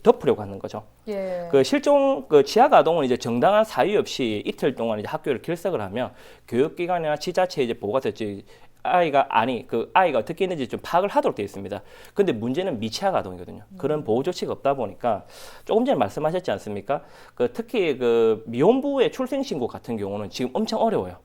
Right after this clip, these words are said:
Speaker 2: 예.
Speaker 1: 그래서 지금 이제 저희가 우리나라가 후진국도 아닌데
Speaker 2: 음.
Speaker 1: 약 이만 명에 달한다는 아이들이 출생신고 되지 않-, 즉 존재하나 인정받지 못한 아이들인데 얘들은 범죄에 노출될 확률이 더 높죠. 실제 범죄를 당해도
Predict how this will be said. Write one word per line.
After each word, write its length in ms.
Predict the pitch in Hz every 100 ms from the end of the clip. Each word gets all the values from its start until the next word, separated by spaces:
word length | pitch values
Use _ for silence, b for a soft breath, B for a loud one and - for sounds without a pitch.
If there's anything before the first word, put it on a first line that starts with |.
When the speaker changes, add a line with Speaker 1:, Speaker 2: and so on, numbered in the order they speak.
| _ -
Speaker 2:
예. 240 | 190 175 165
Speaker 1:
그래서 160 | 185 170
지금 340 | - 208 214
이제 200 | 180 156
저희가 360 | - 135 156 143
우리나라가 460 | 120 151 185 180
후진국도 500 | 139 165 202 214 -
아닌데 540 | 107 110 127 98 98 -
Speaker 2:
음. 60 | B B B
Speaker 1:
약 240 | 160 139
이만 380 | 110 143 185 240
명에 240 | 247 233 139
달한다는 520 | 127 143 143 127 113
아이들이 340 | 156 139 117
출생신고 500 | - 202 196 214 175
되지 220 | 131 151 101
않-, 60 |
즉 140 | 160 B B B
존재하나 640 | - 226 277 233 196 156 180 -
인정받지 540 | 294 302 285 180 135
못한 320 | 101 101 139
아이들인데 500 | 175 143 101 101 101 -
얘들은 540 | 240 202 180 180 104 - B B B B -
범죄에 400 | 160 190 247 254
노출될 360 | 302 233 147
확률이 200 | 151 131
더 120 | 117
높죠. 280 | 151 214 95
실제 260 | - 247 254
범죄를 600 | - 147 202 240 240 240
당해도 640 | - 127 226 123 90 -